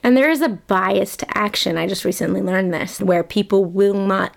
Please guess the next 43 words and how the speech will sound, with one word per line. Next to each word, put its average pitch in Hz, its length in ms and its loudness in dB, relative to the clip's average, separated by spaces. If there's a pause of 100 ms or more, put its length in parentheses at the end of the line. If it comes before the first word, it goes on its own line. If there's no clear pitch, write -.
act. - 680 -4
Bef-, - 280 -4
they'd 208 260 4
rather 190 320 0
think, 262 720 0
contemplate, 220 920 0
talk 202 300 -2
about, 208 580 0
worry 214 460 4
about, 202 640 2
you 214 160 0
know, 175 280 0
make 202 380 0
up - 140 -2
lists 226 380 2
for, 208 400 4
all 196 180 2
these 214 160 2
different 190 280 -2
things 202 180 0
before 180 360 0
they 180 140 0
will 170 220 -2
actually 170 680 -2
pick 214 200 -2
up 185 100 0
a 175 60 0
phone - 400 -2
and - 240 -4
call 185 180 0
someone 170 340 -2
and 165 180 -4
ask - 400 -4
about 160 260 0
what 160 160 0
it 160 100 -4
is 160 200 -2
they 160 100 -6
need 139 180 -4
to - 80 -14
do. 131 240 0
It's - 200 -4
this, 170 120 -4